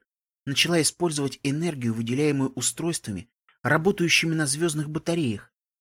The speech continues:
которые, как сказали Флаттершай, пожертвовал Каламити. Но ресурсы эти были ограниченными, находились на пределах своих возможностей,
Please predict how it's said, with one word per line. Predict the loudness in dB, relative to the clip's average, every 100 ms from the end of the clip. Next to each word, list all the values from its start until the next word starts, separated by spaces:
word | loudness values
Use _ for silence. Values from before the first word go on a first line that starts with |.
| _ -10
которые, | -6 -4 -2 -4
как | -6 -8
сказали | -6 -4 -4 -4
Флаттершай, | -4 -6 -2 -2 -2 -6 _ _ _ -4
пожертвовал | 0 0 -2 -4 -2
Каламити. | 0 0 -2 -8 -18 _ _ _ _ _ _ _ -6
Но | -4
ресурсы | 0 2 2 0 0
эти | 0
были | 0 2
ограниченными, | 4 2 0 0 0 0 2
находились | 0 -2 -4 -4 -4
на | -6
пределах | -6 -2 -2 0
своих | -2 -2 0
возможностей, | -2 -2 -4 -6 -10 -16